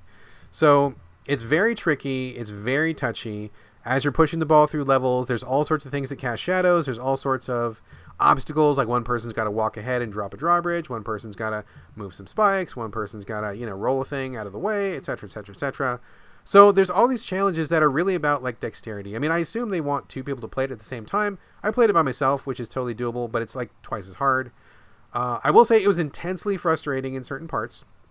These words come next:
but I did get through it, finished it, and I really kinda liked it because at the end, even though it was really frustrating and kind of abstract, like, the story really came together at the end. I thought it was a very neat twist.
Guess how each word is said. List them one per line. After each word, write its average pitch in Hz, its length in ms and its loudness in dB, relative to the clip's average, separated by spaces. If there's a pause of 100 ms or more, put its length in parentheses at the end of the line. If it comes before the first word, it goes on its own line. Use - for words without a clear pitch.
(540)
but 120 240 0
I 131 80 0
did 143 180 0
get 165 160 0
through 147 180 2
it, 139 80 -2
finished 196 360 -2
it, 247 160 -2 (500)
and 170 420 2 (120)
I 185 520 0
really 185 320 2
kinda 269 200 4
liked 190 240 2
it 160 100 0
because 165 460 0
at 156 160 -2
the 160 180 -10
end, 185 300 0
even 170 200 0
though 180 180 2
it - 20 -2
was 156 120 -2
really 147 160 -2
frustrating 135 640 -4 (520)
and 135 220 -4
kind 247 200 0
of 240 60 -4
abstract, 160 640 0
like, 170 200 2
the 156 80 -2
story 190 400 0
really 151 320 0
came 165 200 -4
together 156 240 -2
at 135 60 -6
the 127 100 -4
end. 139 140 0
I 139 40 0
thought 139 180 2
it 131 40 2
was 123 140 -4
a 113 80 -8
very 131 280 -2
neat 131 240 -6
twist. - 400 -2